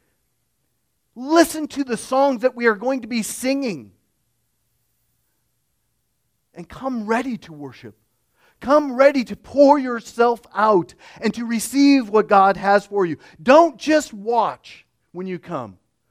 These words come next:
Don't just watch, but I want you to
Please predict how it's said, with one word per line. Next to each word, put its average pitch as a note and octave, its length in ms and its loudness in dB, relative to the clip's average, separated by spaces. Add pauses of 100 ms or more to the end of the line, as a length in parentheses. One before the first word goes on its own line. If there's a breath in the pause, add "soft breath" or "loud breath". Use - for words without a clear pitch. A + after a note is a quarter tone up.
(120)
Don't D4+ 380 4
just D4 280 -8
watch, A3+ 400 -6 (260 soft breath)
but A#3+ 180 -6
I C#4 160 2
want C4 500 -2
you B3+ 200 -2
to B3+ 360 -6